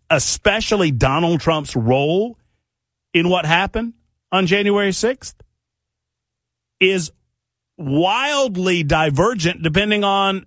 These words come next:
whose point of view you're listening to. Sadly, there are many that are willing to lie on national television and tell you that it was an insurrection, it was a rebellion,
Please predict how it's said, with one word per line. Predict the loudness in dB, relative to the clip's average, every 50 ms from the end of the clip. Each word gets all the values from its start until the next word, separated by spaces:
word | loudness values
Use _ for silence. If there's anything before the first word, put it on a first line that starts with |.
| _ _ _ -4
whose | -2 0 0 0 -2 -4
point | -2 0 0 2 2 0
of | 0
view | 0 0 0 0
you're | 0 0 0 0
listening | 0 -2 -2 -4 -4 -6 -6 -8
to. | -10 -12 -16 -16 -20 _ _ _ _ _ _ _ _ _ _ _ _ _ _ _ _ _ _ _ _ _ _ _ _ _ _ _
Sadly, | -8 -6 -2 0 0 0 0 0 -2 -2 -2 0 0 0 2
there | 2 2 2
are | 2 2
many | 2 2 0 0 0 0 0 0
that | 0 0 0
are | 2
willing | 0 0 0 0 0 2
to | 2
lie | 2 2 2 2 2 2 0 0 -2 -2 -2 -2
on | -2 0 0 2
national | 2 2 0 -2 -2 -2 -2 -2 0
television | 0 0 0 2 2 2 2 2 2 0
and | 0 0
tell | 0 0 0 0 0 0
you | 0 0 0 0 -2 -6 -10 _ _ _ _ _ _ _ _ _ _ _ _ _ _
that | 0 2 2
it | 0 0
was | 2 2 2 2 0
an | -2 -2
insurrection, | -2 -2 0 0 2 2 0 -2 -4 -4 -4 -4 -4 -4 -8 _ _ _ _ _ _ _ _ _ _
it | -10 -8 -6
was | -4 0 2 2 2 2 0 0 0
a | 0
rebellion, | 0 0 0 0 0 0 2 2 2 2 2 0 -2 -6